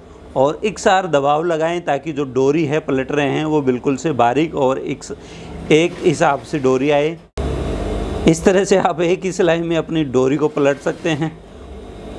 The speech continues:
उम्मीद करता हूं दोस्तों आपको यह वीडियो बहुत पसंद आया होगा। लाइक और शेयर ज़रूर करें। हमारे चैनल पे फर्स्ट टाइम विजिट कर रहे हैं, देख रहे हैं तो चैनल को सब्सक्राइब कर हमें सपोर्ट करें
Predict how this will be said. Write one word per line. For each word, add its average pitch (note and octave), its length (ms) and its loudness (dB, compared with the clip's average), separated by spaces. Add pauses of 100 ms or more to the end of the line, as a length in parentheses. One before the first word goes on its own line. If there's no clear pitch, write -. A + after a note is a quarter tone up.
(840)
उम्मीद C#3+ 340 4
करता F3+ 240 2
हूं F3 160 0
दोस्तों E3 340 4
आपको D#3+ 220 0
यह C#3+ 260 0
वीडियो D#3+ 340 -2
बहुत A2+ 340 -6
पसंद D#3 300 -4
आया C#3+ 160 0
होगा। D3 300 -4 (420)
लाइक D3 260 0
और D#3+ 100 0
शेयर C#3+ 220 -2
ज़रूर C3+ 320 -2
करें। E3+ 280 -4 (600)
हमारे B2 340 0
चैनल D3 340 -2
पे D3 140 -4
फर्स्ट C#3 300 -4
टाइम C#3 200 -4
विजिट B2 280 -6
कर D3 160 -2
रहे C#3+ 100 -2
हैं, C#3 80 -6
देख C3+ 220 -4
रहे C#3 100 -4
हैं C3 80 -8
तो D3 100 -6
चैनल B2+ 340 -4
को B2+ 120 -6
सब्सक्राइब C3 500 -4
कर B2+ 140 -2
हमें B2 180 -4
सपोर्ट C3 400 -4
करें C#3+ 260 -6